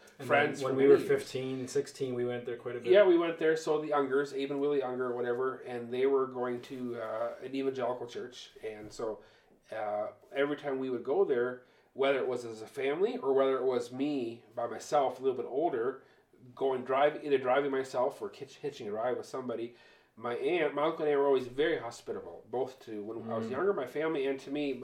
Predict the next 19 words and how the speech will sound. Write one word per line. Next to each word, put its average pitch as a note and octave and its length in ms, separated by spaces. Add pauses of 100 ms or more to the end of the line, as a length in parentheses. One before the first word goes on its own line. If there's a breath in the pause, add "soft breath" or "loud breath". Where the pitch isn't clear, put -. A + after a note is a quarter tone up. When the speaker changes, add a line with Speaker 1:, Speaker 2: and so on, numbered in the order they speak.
Speaker 2:
And, C3+ 180
but B2+ 140
they C#3+ 120
always E3+ 180
had C#3+ 140
one C3+ 140
condition. B2+ 440 (600 soft breath)
They A#2+ 100
had C3+ 180
it - 120
for - 100
my A#2+ 100
parents, D3+ 540
and B2 80
they A#2 60
had B2+ 200
it - 120
for C3+ 100
me, D3 140